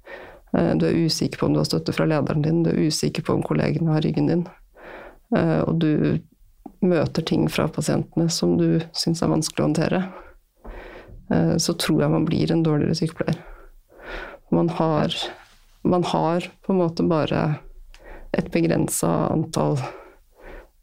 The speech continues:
eh, rom da, oppi hodet til ting som kan oppta deg. Og hvis veldig mange av de rommene er fulle av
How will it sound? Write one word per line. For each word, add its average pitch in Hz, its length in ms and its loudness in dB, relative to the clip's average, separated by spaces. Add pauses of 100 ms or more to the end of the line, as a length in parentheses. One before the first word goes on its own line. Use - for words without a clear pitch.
(100)
eh, 160 280 2 (180)
rom 170 260 2
da, 170 180 2
oppi 170 260 0
hodet 165 300 2 (120)
til 170 200 2
ting 160 200 2
som 156 140 -2
kan 160 160 2
oppta - 260 -2
deg. 170 220 0 (840)
Og 180 140 4
hvis 170 280 0
veldig 160 360 2
mange 156 200 2
av 151 80 0
de 151 140 2
rommene 147 340 2
er 151 180 2
fulle 156 440 -2 (220)
av 151 340 0